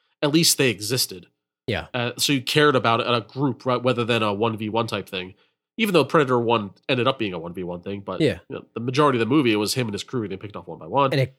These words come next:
Speaker 2: got you there.
Speaker 1: Yeah. And Prey with, uh, with the main character and even her dog and her family and her
Speaker 2: Mm-hmm.
Speaker 1: tribe, like,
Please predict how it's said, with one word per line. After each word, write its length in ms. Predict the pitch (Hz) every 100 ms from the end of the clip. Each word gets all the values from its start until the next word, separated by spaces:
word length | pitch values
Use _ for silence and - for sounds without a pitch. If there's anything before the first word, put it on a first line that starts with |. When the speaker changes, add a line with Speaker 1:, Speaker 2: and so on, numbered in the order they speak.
| -
Speaker 2:
got 320 | 120 123 -
you 80 | 80
there. 240 | - -
Speaker 1:
Yeah. 120 | 156 110 _ _ -
And 120 | 165
Prey 280 | - 247 190
with, 320 | 131 135 -
uh, 180 | 120 113
with 80 | 120
the 80 | 123
main 180 | 127 135
character 400 | 135 127 156 170
and 280 | - 127 120
even 200 | 165 151 123
her 100 | 143
dog 560 | 110 117 110 143 160 - _
and 140 | 135 123
her 80 |
family 560 | 120 131 123 139 170 156
and 100 | 120
her 80 | 113
Speaker 2:
Mm-hmm. 120 | 127
Speaker 1:
tribe, 380 | 120 120 143 139 _ _ _ -
like, 220 | 139